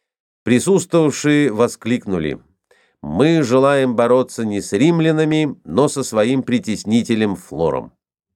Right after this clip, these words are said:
На это Агриппа возразил: "Судя, однако, по вашим действиям, вы уже вступили в борьбу с римлянами, потому что вы не заплатили налогов императору и сорвали галерею с замка Антония.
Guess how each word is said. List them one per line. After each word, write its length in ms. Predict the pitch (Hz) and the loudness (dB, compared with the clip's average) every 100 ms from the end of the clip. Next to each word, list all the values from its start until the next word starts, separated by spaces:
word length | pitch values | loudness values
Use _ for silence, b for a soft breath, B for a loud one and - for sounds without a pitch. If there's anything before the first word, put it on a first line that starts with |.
| _ - | _ -8
На 200 | 76 101 | -2 0
это 220 | 110 85 | 0 -4
Агриппа 420 | 73 117 135 117 | -2 -2 -2 -2
возразил: 640 | 92 82 73 67 67 - _ _ _ _ _ _ _ - | -2 -2 -4 -6 -12 -14 _ _ _ _ _ _ _ -14
"Судя, 560 | - 156 196 180 185 | -4 4 4 4 2
однако, 640 | - 156 120 156 175 147 139 | 4 0 2 0 0 0 0
по 160 | 147 | 0
вашим 460 | 131 143 - 110 92 | 2 0 0 -6 -2
действиям, 720 | 120 160 - - 143 135 127 | 2 2 0 0 2 2 -2
вы 240 | 98 123 135 | -2 0 0
уже 500 | 135 123 98 151 170 | 0 0 2 2 2
вступили 640 | - - 123 - 135 117 | -2 -6 -4 -2 0 0
в 140 | 101 90 | -2 0
борьбу 380 | 107 98 113 | 0 0 -4
с 100 | 98 | -4
римлянами, 680 | 104 104 104 95 90 85 73 b b b - | -2 0 2 2 0 -2 -4 b b b -2
потому 380 | 110 113 113 | 0 2 0
что 200 | 104 - 104 | -2 -2 0
вы 160 | 123 | 2
не 120 | 117 | 2
заплатили 680 | 107 110 95 104 101 127 117 | 2 0 2 0 0 -2 0
налогов 580 | 104 101 101 120 107 98 | 0 0 0 0 0 -2
императору 720 | 98 87 92 101 117 135 131 | -4 0 0 2 0 -2 -2
и 200 | 131 127 | -2 -6
сорвали 580 | - 107 98 104 123 120 | -2 0 0 2 0 0
галерею 760 | 101 113 123 120 110 156 151 139 | -2 0 2 0 2 2 2 0
с 40 | |
замка 480 | 92 107 90 87 95 | 0 0 0 -2 -4
Антония. 580 | 85 - 85 69 60 | -4 -4 -4 -4 -10